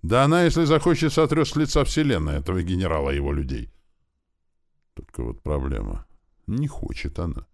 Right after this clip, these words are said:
Мало того, что когда-то этот генерал служил самим вождём, так ещё и она имела глупость какое-то время строить с ним отношения. Ну, когда он был молодым. Она уважала эту древнюю развалину за его непоколебимый характер,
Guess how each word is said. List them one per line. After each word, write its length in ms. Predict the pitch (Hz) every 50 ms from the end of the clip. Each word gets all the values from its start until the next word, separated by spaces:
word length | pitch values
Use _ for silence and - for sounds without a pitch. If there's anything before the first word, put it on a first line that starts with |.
| _ _ _ _ _ _ _ _
Мало 320 | - 92 120 135 135 110 -
того, 260 | - 67 57 57 52
что 200 | - - - -
когда-то 480 | - 71 67 62 57 55 55 - -
этот 180 | 50 50 57 58
генерал 400 | 62 64 69 73 69 58 55 58
служил 340 | - - 67 65 64 57 50
самим 380 | - - 67 64 64 62 58
вождём, 420 | 60 65 67 65 55 50 50 - - _ _ _ _ _ _ _ _ _ _
так 180 | - - -
ещё 220 | 78 - - - 123
и 40 | 131
она 280 | 135 135 123 110 101 104
имела 240 | 110 107 113 113
глупость 400 | 101 104 104 82 69 - - -
какое-то 420 | - 71 65 - 76 69 67 - 73
время 300 | 69 67 65 60 62 62
строить 320 | - - 69 64 62 60
с 80 | - -
ним 160 | 65 58 57
отношения. 580 | - - 127 - - - - - - - - - _ _ _ _ _ _ _ _ _
Ну, 180 | 143 - - -
когда 280 | - 113 95 82 87
он 160 | 78 71 64 58
был 120 | 65 62
молодым. 480 | 58 64 69 73 80 80 - - - - _ _ _ _ _ _ _ _ _ _ _ _ _ _ _ _ _ _
Она 280 | - - 64 65 62 58
уважала 560 | 58 60 64 71 73 71 69 60 52 53 55
эту 200 | 52 - - -
древнюю 420 | - - 52 50 50 50 52 57 53
развалину 600 | 57 58 60 69 69 57 58 58 57 57 57 58
за 140 | 58 65
его 180 | 65 64 62 67
непоколебимый 800 | 69 67 65 - - - - - 73 71 65 65 87 80 73 69
характер, 520 | - - 69 65 64 58 - - - -